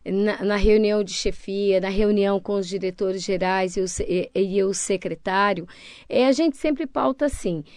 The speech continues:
Por exemplo, o núcleo de Cornélio, a sete escola nossa, nesse momento agora, já recebeu o relatório, continuou a consulta das sete escolas, seis escolas finalizaram a consulta ontem, com quórum,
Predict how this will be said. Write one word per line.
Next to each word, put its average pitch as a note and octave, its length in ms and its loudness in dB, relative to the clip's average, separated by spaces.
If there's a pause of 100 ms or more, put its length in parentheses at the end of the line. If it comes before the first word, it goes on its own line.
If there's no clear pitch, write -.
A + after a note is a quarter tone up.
(140)
Por A#3+ 140 4
exemplo, G#3 360 2
o G3+ 60 -2
núcleo C4 320 0
de G3 140 -6
Cornélio, G3 600 2 (320)
a D4 80 -2
sete B3+ 280 -2
escola A#3 420 -2
nossa, G#3 540 -4 (160)
nesse G#3+ 260 0
momento G#3 420 2
agora, F#3 320 0
já G3+ 140 -2
recebeu G3 480 0
o G#3+ 40 -2
relatório, G3 600 0 (180)
continuou F#3+ 460 0
a A3 80 4
consulta G#3+ 640 0 (260)
das G3 180 2
sete G#3 220 2
escolas, A3+ 460 4
seis A#3 320 4
escolas A3 560 0
finalizaram G#3 680 2
a - 40 -2
consulta G3 560 -4
ontem, F#3+ 440 2
com A3 220 -4
quórum, G3+ 440 4